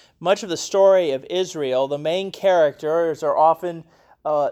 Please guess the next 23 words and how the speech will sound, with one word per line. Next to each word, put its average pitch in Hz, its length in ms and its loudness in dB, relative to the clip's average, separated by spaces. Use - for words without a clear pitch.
the 147 160 -8
kings, 208 720 -4
good, 175 500 6
bad, 143 640 2
really 135 300 2
bad, 127 580 2
very, 131 320 4
very 127 380 4
bad. 117 560 0
Take 135 220 -4
one 131 120 -4
of 117 80 -6
each. 110 460 -8
Or 202 320 8
they're 175 240 2
the 170 80 -6
prophets, 175 760 0
but 190 440 0
tonight 196 680 0
we're 185 160 -2
going 180 220 0
to 220 80 0
look 165 400 0